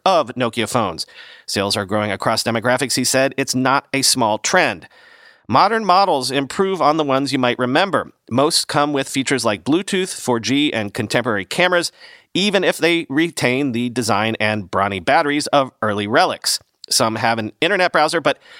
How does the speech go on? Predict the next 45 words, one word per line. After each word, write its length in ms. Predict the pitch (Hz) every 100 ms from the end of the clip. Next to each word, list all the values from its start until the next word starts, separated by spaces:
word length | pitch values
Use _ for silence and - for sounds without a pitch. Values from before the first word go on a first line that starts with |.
| -
employ 300 | 147 - 226
an 80 | 175
operating 300 | 196 196 175
system 300 | 180 160 156
that 120 | 143
doesn't 240 | 151 170 135
support 440 | 127 - 202 202
apps 260 | 147 151 -
like 180 | 135 -
Instagram 460 | 170 - 151 143
and 80 | 143
TikTok. 520 | - 220 185 120 - _ - - - -
What 120 | -
are 60 | 98
you 60 |
gonna 180 | 101 107
scroll 320 | - 127 127
now? 420 | 135 180 170 104 - _ _ _ _ -
Osama 380 | 170 170 220 214
Katanadi, 840 | - 196 190 160 180 202 139 110 - - - - -
a 100 | 98
twenty-three-year-old 920 | - 147 143 147 143 139 131 123 -
content 480 | - 165 185 170 139
strategist 640 | - 135 120 120 147 -
in 100 | 113
New 60 | 120
York 160 | 117
City, 320 | - 165 139 131
carries 380 | - 143 131
both 300 | 90 143 202
an 100 | 226
iPhone 400 | 170 170 170 156 -
and 200 | 147 185
a 60 | 214
basic 360 | 165 165 143
flip 180 | - 196
phone 260 | - 156 151
and 140 | 131 -
estimates 600 | 160 175 156 147 - -
his 240 | 156 123
usage 360 | 117 131 139 113
is 140 | 135
split 280 | - 107 107
fifty 280 | - 101 104
fifty. 460 | - 220 143 95